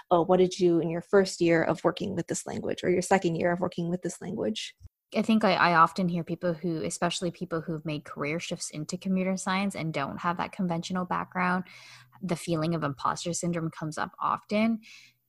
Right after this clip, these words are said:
Speaker 2: Can you share maybe some, your experience with imposter syndrome, if you felt that often, if you still feel that, or what you did to not feel like that anymore? Maybe just some,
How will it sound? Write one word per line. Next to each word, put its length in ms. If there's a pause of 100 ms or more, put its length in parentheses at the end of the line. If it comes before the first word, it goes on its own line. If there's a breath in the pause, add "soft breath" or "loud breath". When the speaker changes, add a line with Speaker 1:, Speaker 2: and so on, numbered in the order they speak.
Speaker 2:
Can 120
you 80
share 260
maybe 320
some, 460 (300)
your 340
experience 500
with 160
imposter 420
syndrome, 400
if 200
you 380 (720)
felt 420
that 320
often, 480
if 120
you 60
still 380
feel 240
that, 240
or 180
what 200
you 100
did 280
to 120
not 340
feel 140
like 200
that 140
anymore? 380
Maybe 240
just 300
some, 440